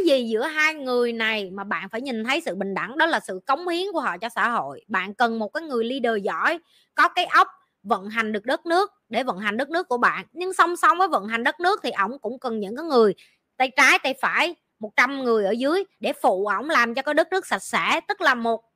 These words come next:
một trong những cái yếu tố đó là người dọn rác.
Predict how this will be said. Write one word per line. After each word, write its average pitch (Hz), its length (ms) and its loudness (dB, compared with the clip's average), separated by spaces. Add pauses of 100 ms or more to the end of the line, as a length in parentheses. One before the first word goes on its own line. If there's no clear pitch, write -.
(160)
một 240 420 2
trong 285 120 -4
những 233 140 -4
cái 294 100 -4
yếu 359 120 0
tố 330 260 6
đó 330 240 6
là 302 100 4
người 220 300 0
dọn 185 180 -2
rác. 285 320 6